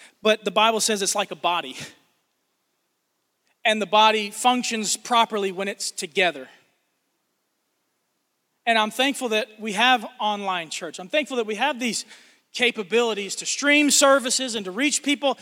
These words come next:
There's a, there's people right now watching in Florida. We have a, we basically have a campus in Florida right now there, of people that watch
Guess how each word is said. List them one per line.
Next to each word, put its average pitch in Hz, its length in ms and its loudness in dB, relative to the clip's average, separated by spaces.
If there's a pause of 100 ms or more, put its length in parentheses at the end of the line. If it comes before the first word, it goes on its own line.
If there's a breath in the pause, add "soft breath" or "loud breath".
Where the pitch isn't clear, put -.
(180 loud breath)
There's 277 180 0
a, 269 60 2
there's 262 240 0
people 285 340 -4
right 277 220 2
now 269 160 4
watching 269 480 0 (320 loud breath)
in 233 160 0
Florida. 285 480 6
We 285 140 0
have 269 180 2
a, 214 160 -2
we 320 100 0
basically 233 440 2
have 226 180 2
a 220 80 -4
campus 262 560 0 (160 loud breath)
in 240 160 2
Florida 262 460 2
right 214 180 0
now 208 300 2
there, 220 240 -4
of 208 160 -4
people 240 240 -4
that 214 100 -6
watch 220 260 0